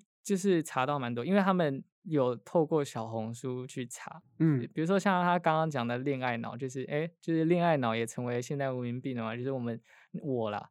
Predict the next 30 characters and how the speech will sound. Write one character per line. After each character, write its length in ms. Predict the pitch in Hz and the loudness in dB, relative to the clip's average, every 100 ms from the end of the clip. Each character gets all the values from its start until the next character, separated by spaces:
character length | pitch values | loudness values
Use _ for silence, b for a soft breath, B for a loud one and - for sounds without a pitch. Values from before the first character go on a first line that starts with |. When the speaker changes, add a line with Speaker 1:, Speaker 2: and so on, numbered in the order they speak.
| _ | _
Speaker 1:
那 120 | 147 | -6
时 160 | 139 127 | -2 0
候 200 | 131 135 | 2 0
在 120 | 135 | -2
看 220 | - 135 | -4 -6
的 100 | 120 | -6
时 120 | 120 | -6
候 100 | 123 | -6
就 80 | 147 | -6
觉 80 | 180 | -4
得， 60 | |
哦， 120 | 208 226 _ | -4 -4 _
就 100 | 196 | 0
是 140 | 185 | 2
现 220 | 175 185 175 | 2 2 4
代 160 | 170 | 4
的 120 | 143 | 4
人 380 | 131 127 120 127 | 2 0 -2 -4
就 140 | 131 147 | -4 -2
是 80 | |
已 60 | 147 | -2
经 160 | 147 156 | -2 2
把 180 | 131 120 | 2 2
感 240 | 120 110 | -2 -2
情 220 | - 123 | -4 -4
问 120 | 143 | -4
题 200 | 131 120 | -4 -6
放 180 | 120 127 | -4 -2
到 140 | 120 117 | 0 -2
很 200 | 110 | -6